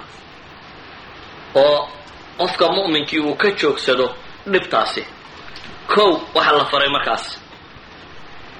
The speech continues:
inuu rag iyo dumarba la dhowro isha. Waxaa la isfaray haweenku iyagoo cadar sita inaanay soo bixin. Waxaa la isfaray haweenku inay zayi islaami oo xishmadi ka muuqato ay qaataan.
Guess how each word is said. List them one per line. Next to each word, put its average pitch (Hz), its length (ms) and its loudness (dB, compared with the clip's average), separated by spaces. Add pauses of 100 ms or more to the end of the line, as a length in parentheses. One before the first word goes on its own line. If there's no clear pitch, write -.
(200)
inuu 151 340 4 (800)
rag 160 240 6
iyo 147 240 2
dumarba 139 360 0
la 123 120 4
dhowro 123 360 2
isha. - 200 -2 (960)
Waxaa 156 260 4
la 139 80 4
isfaray 107 380 -4 (120)
haweenku 151 440 2
iyagoo 147 260 2
cadar 143 260 4
sita - 280 -2
inaanay 135 240 2
soo 123 200 0
bixin. - 260 -12 (580)
Waxaa 151 300 4
la 135 100 4
isfaray 117 380 -2
haweenku 151 520 2 (720)
inay 160 280 2
zayi 147 340 0
islaami 147 480 0
oo 139 60 0
xishmadi 135 480 -2
ka 151 140 0
muuqato 123 500 -2 (600)
ay 151 160 2
qaataan. 127 400 0